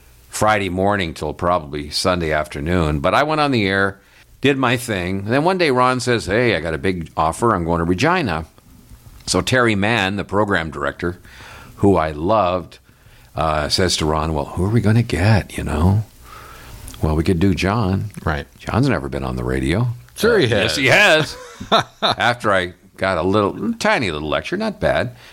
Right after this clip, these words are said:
Speaker 1: I got hired for seventy-five dollars a week
Speaker 2: Right.
Speaker 1: to do the all-night show. I remember we had a hotline in the control room there, <laughs> and, and one night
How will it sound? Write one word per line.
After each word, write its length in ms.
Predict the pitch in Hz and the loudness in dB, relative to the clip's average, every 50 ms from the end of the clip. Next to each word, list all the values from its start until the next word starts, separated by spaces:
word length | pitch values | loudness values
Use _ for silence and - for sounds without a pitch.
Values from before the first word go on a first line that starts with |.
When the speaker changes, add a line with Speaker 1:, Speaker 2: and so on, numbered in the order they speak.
| - - | -8 -4
Speaker 1:
I 120 | - 123 | -2 0
got 160 | 139 156 143 | 0 0 0
hired 320 | 117 95 92 98 107 104 - | 0 0 0 0 0 -2 -4
for 100 | - 82 | -6 -4
seventy-five 600 | - - 101 92 90 98 95 - 90 82 82 78 | -2 0 0 0 0 -2 -2 -2 -2 -2 -2 -2
dollars 340 | 76 78 71 76 80 78 - | -4 -6 -4 -4 -4 -6 -6
a 60 | 80 | -6
week 340 | 67 62 64 69 71 - - - - - - - | -6 -6 -6 -8 -10 -10 -14 -20 -20 -10 -6 -4
Speaker 2:
Right. 180 | 78 76 71 - - - | -4 -4 -4 -8 -6 -4
Speaker 1:
to 100 | - - | -2 0
do 160 | 71 82 78 | 2 2 2
the 120 | 71 78 76 | 2 2 2
all-night 380 | 71 69 69 69 64 - - | 0 0 -2 -2 -4 -4 -4
show. 360 | - - 67 - - - - - - - - - - | -4 -4 -4 -4 -8 -10 -12 -16 -20 -20 -20 -10 -4
I 80 | - 92 | -2 -2
remember 500 | 101 95 98 98 110 127 139 135 117 104 | 0 -2 -2 -2 0 0 0 0 0 0
we 100 | 104 113 | 0 0
had 80 | 117 110 | 0 0
a 40 | 110 - - | -2 0 0
hotline 480 | 143 160 - - 101 95 76 69 64 62 - - - - - - - - | 0 -2 -2 -4 -6 -6 -6 -6 -8 -12 -16 -18 -20 -20 -20 -20 -10 -4
in 100 | - 82 82 | -2 0 0
the 80 | 80 | 0
control 460 | - - 90 82 - 107 104 110 110 | 0 0 -2 0 0 2 2 2 2
room 240 | 101 92 85 117 107 90 | 2 0 -2 -2 -2 -2
there, 260 | 85 85 85 87 - - - | -4 -4 -4 -6 -8 -12 -12
<laughs> 80 | - | -6
and, 420 | - 82 87 - - - 110 - - - - - - 87 - - | -2 -2 -2 -2 -2 -4 -4 -4 -8 -14 -12 -10 -8 -8 -6 -4
and 120 | 101 95 - - - - - - - - - | -4 -6 -6 -8 -18 -20 -18 -18 -16 -6 0
one 240 | 104 117 143 139 131 | 2 2 2 2 2
night 280 | 113 104 107 113 - | 2 0 0 0 -2